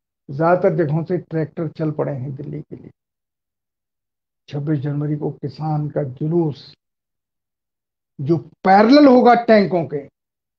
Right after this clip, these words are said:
देखने में मजा आएगा, दुनिया देखेगी। ये इस देश के अन्नदाता हैं और ये इस देश के पता नहीं कौन से दाता हैं।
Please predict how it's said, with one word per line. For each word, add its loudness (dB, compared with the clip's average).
देखने -12
में -12
मजा -16
आएगा, -20
दुनिया -6
देखेगी। -16
ये 4
इस -4
देश -4
के -8
अन्नदाता 0
हैं -2
और 0
ये 4
इस 2
देश 4
के 2
पता -6
नहीं -4
कौन -6
से -12
दाता -12
हैं। -18